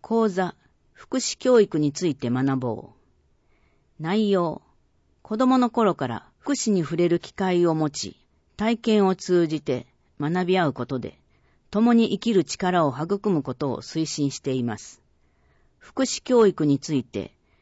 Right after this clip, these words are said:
一緒に考えてみませんか？元大阪教育大学の教授で、福祉と教育の実践研究所、ソーシャルラボ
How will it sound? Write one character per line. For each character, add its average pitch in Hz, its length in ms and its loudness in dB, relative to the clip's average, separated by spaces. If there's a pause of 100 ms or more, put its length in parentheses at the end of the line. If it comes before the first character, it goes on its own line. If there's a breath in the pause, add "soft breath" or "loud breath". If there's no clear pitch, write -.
(140)
一 196 100 -6
緒 233 220 -4
に 220 120 2
考 226 320 0
え 202 120 2
て 135 160 -2
み 143 100 2
ま 160 140 -2
せ 165 160 -6
ん 113 80 -4
か？ - 240 -16 (920)
元 196 440 0 (200)
大 190 120 2
阪 214 320 0
教 208 260 4
育 208 220 2
大 196 180 2
学 143 240 -2
の 123 140 0
教 135 260 -6
授 131 180 -6
で、 117 220 -8 (540)
福 - 240 -6
祉 - 160 -6
と 156 140 -4
教 190 260 2
育 190 180 0
の 175 160 0
実 175 360 -2
践 208 100 2
研 185 260 -2
究 165 220 -6
所、 - 320 -8 (520)
ソ 226 200 0
ー 240 60 2
シ 226 120 -2
ャ 220 60 2
ル 196 140 2
ラ 180 100 2
ボ 139 260 -4